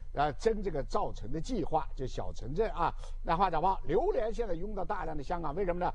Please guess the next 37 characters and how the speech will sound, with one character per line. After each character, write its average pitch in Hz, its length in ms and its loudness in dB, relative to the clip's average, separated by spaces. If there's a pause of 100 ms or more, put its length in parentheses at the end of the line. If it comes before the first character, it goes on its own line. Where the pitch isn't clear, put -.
(220)
很 151 140 -2
多 180 100 2
人 185 100 2
都 208 80 4
转 160 240 0
到 170 160 2
香 208 240 0
港， 139 140 -2
再 127 160 -2
传 120 240 -4
到 156 140 0
内 202 200 2
地 233 280 0
去 139 180 0 (120)
啊。 170 280 4 (400)
啊， 151 340 4
另 175 200 0
外 160 160 0
是 156 300 0
台 175 340 2
湾， 285 200 2 (120)
呃， - 100 -2
同 147 180 -2
胞 165 200 2
到 160 280 2 (320)
福 180 200 0
建 247 180 4
来 170 160 2
工 185 180 -2
作 175 300 2
啊， 139 180 0
只 135 140 -2
要 147 100 2
在 175 200 -2 (280)
大 196 140 2
学 165 240 2
啊， 165 200 4